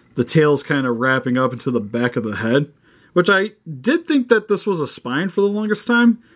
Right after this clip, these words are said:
but I'm pretty sure it's the tail and it just kinda curls up into itself. But overall, they did a really great job at molding that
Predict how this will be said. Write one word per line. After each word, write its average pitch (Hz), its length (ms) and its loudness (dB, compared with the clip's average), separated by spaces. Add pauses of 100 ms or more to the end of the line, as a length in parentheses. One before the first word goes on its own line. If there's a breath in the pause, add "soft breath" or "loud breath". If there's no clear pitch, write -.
(120 soft breath)
but 165 80 -2
I'm 160 80 2
pretty 277 240 2
sure 214 380 4
it's 160 280 -6
the 123 140 -6
tail 151 340 2
and 139 100 0
it 123 40 -6
just 127 160 -8
kinda 123 180 0
curls 127 460 -2
up 127 160 0
into 120 240 0
itself. 120 500 -4 (680 soft breath)
But 277 120 4
overall, 330 420 4
they 262 120 4
did 285 160 0
a 247 40 4
really 185 320 0
great 151 260 2
job 139 260 2
at 113 80 -2
molding 120 400 0
that 117 260 0